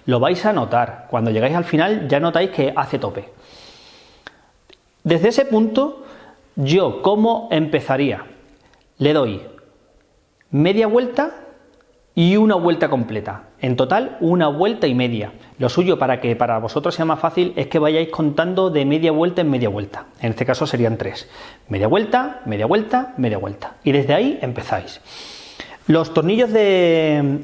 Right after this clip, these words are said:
de, de mezcla, en la puntita, ya lo estáis viendo, es cónico. Y eso es lo que afecta. Entonces,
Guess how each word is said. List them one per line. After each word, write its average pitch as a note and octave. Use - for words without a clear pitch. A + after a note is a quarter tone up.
de, A#2+
de A#2+
mezcla, E3
en B2+
la B2
puntita, G#3
ya C#3
lo C3
estáis C3+
viendo, G#3+
es -
cónico. A2
Y C3
eso C4
es A3+
lo A3
que B2
afecta. -
Entonces, D3